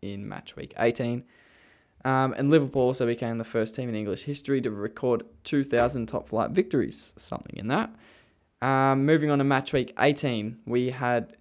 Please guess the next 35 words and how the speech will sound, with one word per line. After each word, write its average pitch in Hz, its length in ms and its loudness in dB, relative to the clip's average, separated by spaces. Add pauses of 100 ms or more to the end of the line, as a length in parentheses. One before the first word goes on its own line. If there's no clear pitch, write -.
kicked - 200 -4
it 120 80 2
off 117 160 4
with 117 120 -2
five 123 340 4
postponed 110 480 -2
games. 110 280 -4
Man 127 140 0
United, 123 280 2
Brighton, 120 420 4
Aston 120 320 -4
Villa, 113 220 2
Burnley, 123 680 0 (460)
uh, 95 180 -2
Southampton 117 640 -2
and 98 100 -8
Brentford, 110 460 -2
Watford, - 600 -4
Crystal - 280 -8
Palace 101 360 -2
and 107 140 -8
West 113 200 -4
Ham, 101 180 -6
Norwich, 110 260 -4 (180)
all 139 180 8
postponed. 131 640 -2 (520)
Uh, 110 300 2
so 107 180 0
the, 110 120 0 (580)
the, 104 440 -2
uh, 98 140 0
week 113 280 -2
kicked - 220 -14
off 90 260 -2
with - 340 -4